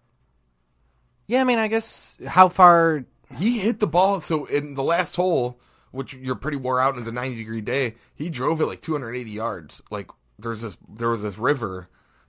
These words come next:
Speaker 2: that goes through the middle of the last hole.
Speaker 1: Pistorius effect.
Speaker 2: Huh?
Speaker 1: He probably did, he didn't have the lower body, uh, fatigue.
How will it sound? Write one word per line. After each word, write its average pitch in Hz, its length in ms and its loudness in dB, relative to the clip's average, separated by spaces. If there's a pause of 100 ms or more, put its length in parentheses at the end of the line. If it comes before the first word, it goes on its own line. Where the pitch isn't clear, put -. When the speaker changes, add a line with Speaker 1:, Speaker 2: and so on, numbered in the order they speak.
Speaker 2:
that 98 140 -8
goes 113 220 -6
through 117 180 -6
the 98 100 -8
middle 107 220 -6
of 104 60 -6
the 101 80 -10
last 107 280 -4
hole. 117 120 -4
Speaker 1:
Pistorius 107 460 -4
effect. - 480 -16 (100)
Speaker 2:
Huh? 135 260 0 (200)
Speaker 1:
He 101 120 -16
probably 101 300 -6
did, 98 180 -12
he 92 120 -14
didn't 95 220 -12
have 92 280 -12
the 90 300 -12 (520)
lower 110 400 -4
body, 95 600 -8
uh, 87 360 -10 (800)
fatigue. 113 600 -12